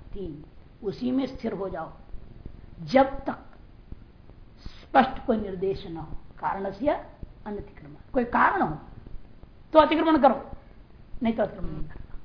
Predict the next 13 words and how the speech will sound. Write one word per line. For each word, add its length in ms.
इस 200
निर्णय 340
दिया, 160
तीन 280
कबूतरों 380
से 120
हवन 160
करना 300
चाहिए। 180
यहां 220
पर 120
भी 180
है, 340